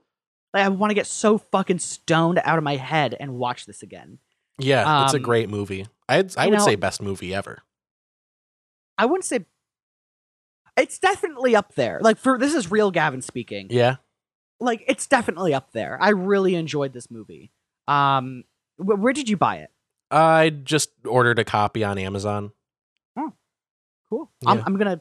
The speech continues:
Speaker 1: I'm gonna buy this movie. It's, it's something that I feel like I've been looking for a movie that, like, is not, like, you, once you've seen it, you've seen it.
Speaker 2: Yeah.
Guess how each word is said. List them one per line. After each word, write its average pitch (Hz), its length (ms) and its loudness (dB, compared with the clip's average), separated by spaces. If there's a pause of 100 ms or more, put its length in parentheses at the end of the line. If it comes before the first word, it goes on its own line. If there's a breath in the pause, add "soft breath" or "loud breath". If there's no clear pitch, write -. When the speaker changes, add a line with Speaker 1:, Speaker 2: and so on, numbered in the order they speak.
(140)
Speaker 1:
I'm 190 80 -6
gonna 190 120 -4
buy 143 180 -2
this 117 140 -16
movie. 110 220 -14
It's, - 200 -12
it's - 160 -14
something 240 420 -4
that 190 180 -2
I 180 100 -6
feel 185 280 -6
like 156 340 -4 (680)
I've 190 200 2
been 233 160 -2
looking 254 300 -2
for 247 160 -2
a 233 40 0
movie 185 380 0
that, 143 400 0
like, 135 320 -6 (160)
is 170 200 -8
not, 180 360 -2 (280)
like, 165 280 -10
you, 165 180 -12
once 175 240 -6
you've 160 100 -6
seen 156 200 -4
it, 156 80 -6
you've 131 120 -8
seen 131 220 -6
it. 151 140 -8 (160)
Speaker 2:
Yeah. 143 340 4